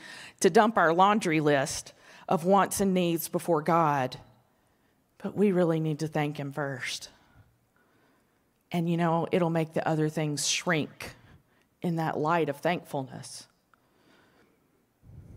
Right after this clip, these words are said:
I like this quote from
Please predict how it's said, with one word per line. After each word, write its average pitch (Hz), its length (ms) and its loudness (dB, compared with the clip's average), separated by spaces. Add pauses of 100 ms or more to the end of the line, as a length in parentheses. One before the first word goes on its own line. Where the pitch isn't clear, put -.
(1700)
I 208 120 4
like 226 160 6
this - 180 2
quote 190 300 6
from 185 180 2